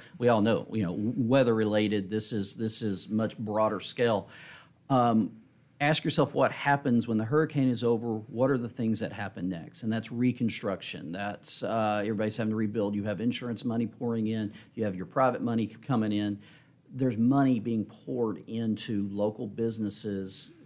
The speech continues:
through construction, through material supply, all this. So you have money coming into the, in, into the economy. This, you're not gonna have it. You're not gonna have that money come into the economy afterwards because it's just a matter of getting back to normal business. There's not gonna be the influx. Now, we're talking about governmental,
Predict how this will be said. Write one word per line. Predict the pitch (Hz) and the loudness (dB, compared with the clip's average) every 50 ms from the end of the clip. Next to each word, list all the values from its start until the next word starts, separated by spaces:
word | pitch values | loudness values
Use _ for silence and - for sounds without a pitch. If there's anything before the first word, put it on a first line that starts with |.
| - - - | -20 -14 -8
through | - 123 98 | -6 -6 -4
construction, | - 101 98 - - - 147 120 - - - - 120 110 110 104 104 104 | -4 -4 -4 -4 0 2 2 2 2 0 -4 -2 -2 0 0 0 -2 -2
through | 104 - 110 104 101 | -4 -6 -6 -2 -2
material | 101 101 - - 143 123 117 110 | -2 -2 -2 -4 -4 -4 -4 -4
supply, | - - - - 110 98 95 | -4 -8 -8 -6 -4 -4 -2
all | 85 98 101 92 | -2 -2 -4 -4
this. | 95 - - - - - - | -6 -10 -12 -14 -16 -12 -6
So | - - 151 | 0 2 2
you | 147 | 4
have | 127 | 4
money | 123 143 143 131 | 4 4 2 2
coming | 127 - 135 123 113 110 104 | 0 0 -2 -2 0 0 0
into | 104 101 98 98 95 92 | 0 -2 -2 -2 -4 -4
the, | 95 98 92 80 - | -4 -6 -6 -6 -6
in, | 98 98 101 - | -4 -4 -4 -4
into | - 107 - 110 | -6 -8 -6 -6
the | 95 92 | -6 -6
economy. | 90 - 98 92 90 90 80 71 67 - - _ _ - - - - - - - - - - - - | -8 -8 -8 -8 -8 -10 -12 -14 -16 -18 -20 _ _ -14 -8 -4 -4 -4 0 0 0 0 0 -4 -4
This, | - - 170 196 202 - - - - - - | 2 4 6 6 6 4 0 -2 -6 -10 -8
you're | 147 135 | -2 0
not | 131 120 107 | 0 0 0
gonna | 95 95 | -2 -6
have | - 104 92 78 - | -6 -8 -8 -8 -10
it. | - - _ - - | -16 -20 _ -10 -6
You're | 131 120 | -4 -2
not | 120 117 101 | -2 -2 -4
gonna | 113 117 | -4 -6
have | 101 107 131 120 117 | -4 -4 -4 -2 -2
that | 131 - - | -2 -2 -2
money | 117 110 104 101 | -4 -4 -6 -6
come | - - - 107 | -6 -6 -4 -2
into | 101 101 95 95 | -2 -2 -2 -2
the | 95 95 | -4 -6
economy | 92 - - 98 95 95 87 87 85 | -8 -8 -8 -10 -8 -8 -8 -8 -6
afterwards | 80 82 85 - - 120 - 69 - - - | -6 -8 -8 -8 -8 -10 -10 -10 -10 -10 -8
because | - 120 104 - - 160 147 113 104 104 - - - - - - | -6 -6 -2 2 4 6 6 6 4 2 0 -4 -8 -12 -12 -2
it's | - 139 139 - | 0 0 2 2
just | - - 135 123 - - | 0 0 0 2 2 2
a | 117 | 0
matter | 107 107 110 113 107 110 107 | 0 0 0 0 0 0 0
of | 80 107 98 98 95 | -2 -4 -6 -8 -6
getting | 107 110 104 101 98 | -4 -2 -2 -2 -2
back | 87 104 107 101 101 - - | -2 -2 -4 -4 -4 -8 -10
to | - 113 98 | -12 -12 -8
normal | 95 98 101 107 104 98 101 104 101 98 92 90 87 - - | -6 -4 -2 -2 -2 -2 0 0 -2 -2 -4 -6 -10 -12 -12
business. | - 104 104 98 95 - 101 82 - - - | -10 -8 -6 -6 -6 -6 -6 -6 -8 -8 -10
There's | - 98 92 - | -10 -12 -12 -10
not | 113 107 104 | -8 -8 -8
gonna | 82 104 | -8 -8
be | 104 95 95 | -8 -8 -8
the | 90 104 | -6 -6
influx. | 117 120 - - 80 - - | -6 -6 -6 -10 -10 -10 -8
Now, | 120 104 | -8 -6
we're | 98 107 | -6 -2
talking | - 147 123 123 | 0 2 2 2
about | 127 117 - - 107 | 2 0 0 0 -2
governmental, | 127 107 101 104 120 143 139 139 135 127 - | -2 0 0 0 2 2 4 4 2 0 -2